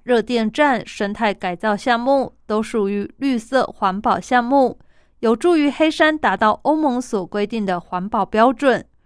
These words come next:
中方乐见黑山入盟，中欧关系也可以借此更加多元丰富，并且充满活力。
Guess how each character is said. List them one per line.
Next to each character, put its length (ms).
中 180
方 280
乐 140
见 280
黑 220
山 240
入 160
盟， 340
中 180
欧 220
关 260
系 240
也 180
可 160
以 100
借 280
此 240
更 260
加 220
多 240
元 200
丰 220
富， 300
并 240
且 260
充 180
满 240
活 220
力。 380